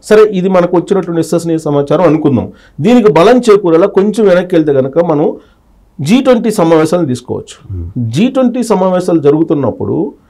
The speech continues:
Speaker 1: భారతదేశ వ్యాప్తంగా ఉన్నటువంటి సీఎంలు లేదంటే వివిధ పార్టీలకు సంబంధించిన అధినేతలకు సంబంధించి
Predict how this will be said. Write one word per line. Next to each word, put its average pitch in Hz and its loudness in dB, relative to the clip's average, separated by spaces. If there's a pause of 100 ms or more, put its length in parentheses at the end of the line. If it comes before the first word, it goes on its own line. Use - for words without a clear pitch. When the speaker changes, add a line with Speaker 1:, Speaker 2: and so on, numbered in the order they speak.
(340)
Speaker 1:
భారతదేశ 226 4
వ్యాప్తంగా 196 2
ఉన్నటువంటి 165 -2
సీఎంలు 160 0
లేదంటే 151 0
వివిధ 143 -4
పార్టీలకు 156 -2
సంబంధించిన 147 -4
అధినేతలకు 139 0
సంబంధించి 127 -8